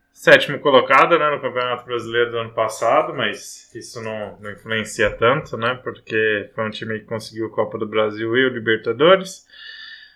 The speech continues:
É, lógico que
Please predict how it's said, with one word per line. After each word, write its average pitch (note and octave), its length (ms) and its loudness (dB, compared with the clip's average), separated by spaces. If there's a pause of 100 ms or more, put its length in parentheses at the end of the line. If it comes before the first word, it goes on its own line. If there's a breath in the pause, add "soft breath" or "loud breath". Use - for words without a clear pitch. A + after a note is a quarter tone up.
(140)
É, C#3 720 6
lógico D3+ 580 6
que B2+ 1120 0